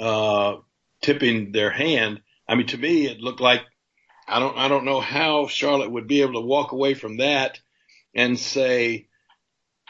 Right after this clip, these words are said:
you know, "Well, I'm a, I'm gonna choose Becky Lynch or I'm gonna choose Bayley," uh, after, after those two, uh, pretty much embarrassed her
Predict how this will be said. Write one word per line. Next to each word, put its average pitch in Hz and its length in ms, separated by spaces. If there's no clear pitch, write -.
you 120 180
know, 110 220
"Well, 123 260
I'm 135 160
a, 127 80
I'm 131 320
gonna 117 280
choose 123 260
Becky 127 300
Lynch 120 320
or 110 100
I'm 120 160
gonna 113 180
choose 117 280
Bayley," 117 420
uh, - 200
after, 120 560
after 120 340
those 147 320
two, 117 420
uh, 110 480
pretty 147 180
much 208 200
embarrassed 120 580
her 92 200